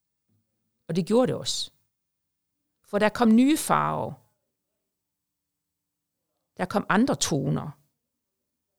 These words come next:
Og i stedet for, at Guds folk var de udvalgte, så blev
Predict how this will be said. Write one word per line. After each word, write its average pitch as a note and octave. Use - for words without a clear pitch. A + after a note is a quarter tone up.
Og A3
i A3
stedet C#4
for, G3+
at E3
Guds A3
folk F3+
var D#3
de D#3+
udvalgte, F#3+
så G#3+
blev E3